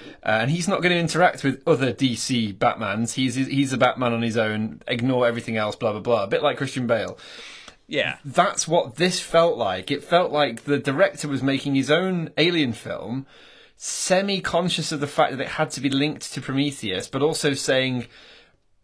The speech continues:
Speaker 1: "We're just gonna redo the fucking first one with some updated special effects." I mean, that's what it is, isn't it?
Speaker 2: Basically, yeah. It's, it's the, the first one with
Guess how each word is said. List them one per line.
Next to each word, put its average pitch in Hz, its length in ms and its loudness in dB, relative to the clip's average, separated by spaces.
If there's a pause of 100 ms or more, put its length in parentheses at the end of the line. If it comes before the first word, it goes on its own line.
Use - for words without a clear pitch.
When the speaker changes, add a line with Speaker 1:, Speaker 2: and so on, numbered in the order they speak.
(140)
Speaker 1:
"We're 151 120 4
just 190 240 0
gonna 160 180 4
redo 156 480 2
the 160 80 -2
fucking 143 380 -2
first 175 420 0
one 117 420 -4 (320)
with 143 160 2
some 156 140 2
updated 143 400 2
special 151 400 -2
effects." - 260 2
I 185 60 0
mean, 214 140 0
that's 226 220 2
what 208 140 -2
it 202 100 0
is, 233 160 2
isn't 190 280 0
it? - 240 -6 (800)
Speaker 2:
Basically, 101 720 -8 (200)
yeah. 143 220 0
It's, 156 420 -6
it's - 480 -8 (400)
the, 151 400 -4
the 139 80 -14
first 202 400 -8
one 95 300 -4
with 117 240 -8